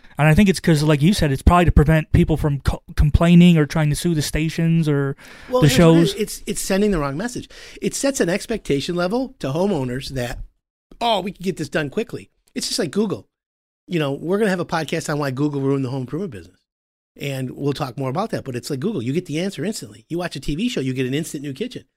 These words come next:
Speaker 2: In reality, my friends, a kitchen takes twelve weeks. And that's the average. So what could make it take sixteen weeks? What could make it take ten weeks? Okay, well, what are the big timelines?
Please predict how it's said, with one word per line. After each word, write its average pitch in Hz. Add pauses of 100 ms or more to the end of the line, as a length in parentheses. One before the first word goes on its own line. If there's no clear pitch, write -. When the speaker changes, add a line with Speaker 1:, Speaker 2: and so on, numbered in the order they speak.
(480)
Speaker 2:
In 143
reality, 190
my 143
friends, 123 (240)
a -
kitchen 269
takes 214
twelve 180
weeks. - (840)
And 160
that's 240
the 170
average. 247 (420)
So 185
what 247
could 226
make 240
it -
take 240
sixteen 151
weeks? 95
What 135
could 160
make 170
it 196
take 220
ten 311
weeks? - (380)
Okay, -
well, 156
what 190
are 214
the 202
big 165
timelines? 143